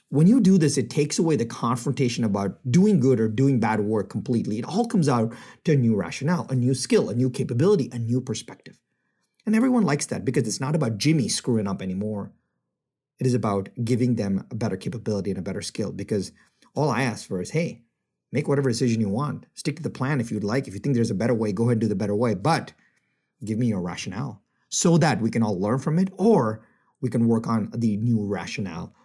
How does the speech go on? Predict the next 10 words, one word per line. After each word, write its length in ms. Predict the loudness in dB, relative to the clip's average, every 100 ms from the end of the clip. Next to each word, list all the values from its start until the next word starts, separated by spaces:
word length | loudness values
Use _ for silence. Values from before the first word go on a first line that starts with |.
| _ -10
together." 420 | -6 -6 -8 -18 _ -2
Everyone 280 | 2 4 4
likes 240 | 0 -2
that. 240 | -6 -8 -2
Everyone 240 | 0 2
likes 240 | 2 0
it 60 | -2
not 240 | -2 -2
being 160 | 0 -2
personal. 480 | -2 -4 -4 -12